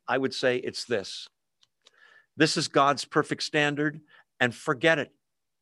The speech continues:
You can't do it. You need, to the Jews and Gentiles, you need a Savior. Somebody that will live the perfect life on planet Earth that you were supposed to live,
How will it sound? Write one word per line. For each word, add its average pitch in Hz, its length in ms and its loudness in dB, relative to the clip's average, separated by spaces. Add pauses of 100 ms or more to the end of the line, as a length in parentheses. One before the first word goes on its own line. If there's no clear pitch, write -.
(140)
You 131 100 -2
can't 131 320 -6
do 104 160 -6
it. 92 160 -14
You 139 300 -4
need, 151 460 -4 (340)
to 123 80 -4
the 110 100 0
Jews 110 480 -4 (160)
and 147 240 0
Gentiles, 107 640 -2 (160)
you 196 240 4
need 156 500 2 (1120)
a 113 40 -10
Savior. 98 600 -6 (420)
Somebody 180 520 6
that 135 200 2
will 127 260 4
live 185 340 6
the 147 60 6
perfect - 520 0
life 147 520 2
on 127 180 2
planet 156 360 0
Earth 151 220 2
that 139 140 2
you 170 200 -2
were 180 140 4
supposed - 480 2
to 170 80 2
live, 135 280 6